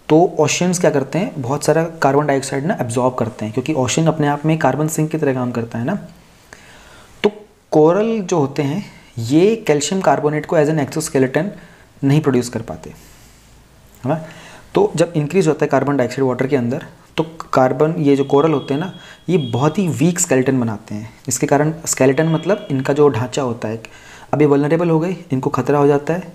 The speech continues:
है ना? किसी भी तरह की डिजीज़ भी हो सकती है, तूफान आएगा पानी के अंदर तो वो डिस्ट्रक्ट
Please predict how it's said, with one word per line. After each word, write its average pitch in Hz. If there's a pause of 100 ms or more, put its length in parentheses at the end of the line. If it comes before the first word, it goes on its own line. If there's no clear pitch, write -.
है 139
ना? 170
किसी 147
भी 135
तरह 139
की 139
डिजीज़ 131
भी 147
हो 139
सकती 139
है, 165 (380)
तूफान 143
आएगा 143
पानी 135
के 139
अंदर 135
तो 139
वो 147
डिस्ट्रक्ट 139